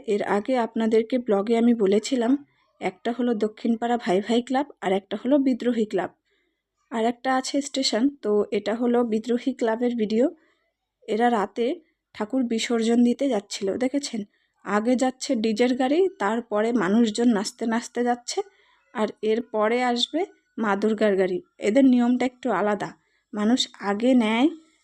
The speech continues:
মায়ের গাড়ি, তারপরে ডিজে, তারপরে হয়তো মানুষ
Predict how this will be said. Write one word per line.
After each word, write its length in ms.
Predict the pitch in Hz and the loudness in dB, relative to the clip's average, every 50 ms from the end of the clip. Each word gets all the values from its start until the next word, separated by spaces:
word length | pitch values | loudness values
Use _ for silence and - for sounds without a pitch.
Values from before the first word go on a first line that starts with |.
| _ _ _ _ _ _ _ _ _ - | _ _ _ _ _ _ _ _ _ -4
মায়ের 320 | 233 208 214 226 247 247 254 | -2 0 2 2 4 4 4
গাড়ি, 220 | 262 262 269 311 370 359 - | 4 4 4 2 2 0 0
তারপরে 600 | 240 240 247 269 262 - 214 208 208 208 233 285 381 - - _ _ _ _ - | -2 -2 -2 -2 -4 -2 0 0 2 2 2 0 0 -2 -6 _ _ _ _ -10
ডিজে, 340 | 226 202 220 226 214 226 330 392 | -6 -2 -2 0 2 2 2 2
তারপরে 460 | - 262 220 233 240 - 226 240 254 | 2 2 0 0 0 -2 -2 0 -2
হয়তো 280 | 262 - 214 208 - 254 | -2 -2 -4 -4 -2 0
মানুষ 220 | 247 220 240 269 | 2 2 2 2